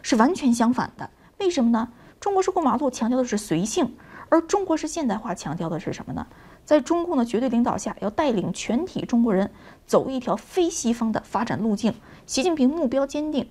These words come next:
习近平认定了这一条路是中国的正确方向，大家就集体大踏步的走，直到达到所谓的国家实现全面现代化的目的地，不到目的不罢休。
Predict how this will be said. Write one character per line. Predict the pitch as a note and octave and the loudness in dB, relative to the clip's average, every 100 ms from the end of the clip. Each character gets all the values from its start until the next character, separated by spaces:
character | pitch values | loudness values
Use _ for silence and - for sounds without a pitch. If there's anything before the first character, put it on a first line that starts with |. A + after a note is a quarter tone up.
| - - | -12 -8
习 | A3+ | 0
近 | B3+ | 2
平 | B3 G#3 | 2 0
认 | E4+ E4+ G#3+ | 2 2 2
定 | D#4+ | 2
了 | F3 | 0
这 | - | 0
一 | G#3+ | -4
条 | - G3 | -4 -4
路 | G#3 | -2
是 | G#3+ | -2
中 | F3+ A3+ | 0 2
国 | F3+ | 2
的 | |
正 | G3+ A3+ | 0 -2
确 | G#3+ F3+ | 0 0
方 | A3 A3+ | 0 0
向， | D#3+ - - - - | -2 -4 -18 -8 -2
大 | B3+ G3+ | -2 -2
家 | G#3 | -4
就 | G#3 | -4
集 | - G3+ | -2 -2
体 | B3+ - - | -4 -4 -2
大 | G#3+ | -2
踏 | - | -2
步 | B3 A#3 | -4 -2
的 | F3 | -2
走， | - - - - - | -4 -8 -16 -20 -16
直 | - - A3+ | -4 2 2
到 | D4+ F4+ - - | 2 0 -2 -10
达 | - F#3+ | -4 0
到 | G3 - | 0 -2
所 | - - A#2+ | -6 -6 -2
谓 | F3 | -2
的 | - | -4
国 | - D3+ F3 | -4 0 0
家 | G#3+ A3+ | 0 -6
实 | - D#3+ | -6 -6
现 | F#3 D#3 | -6 -8
全 | - E3 | -8 -6
面 | E3 F3+ - | -4 -4 -2
现 | B3 F3 | -2 0
代 | D#3+ | -2
化 | E3 E3 | -4 -2
的 | |
目 | F#3+ F3 | 0 0
的 | E3 E3 | -2 -6
地， | - - - - - | -6 -8 -20 -14 -2
不 | G3+ D4 | 2 4
到 | E4 G#3+ | 2 2
目 | A3+ F#3 | 0 0
的 | - - | -6 -8
不 | - | -6
罢 | - - | -6 -2
休。 | F#3 E3 | 0 0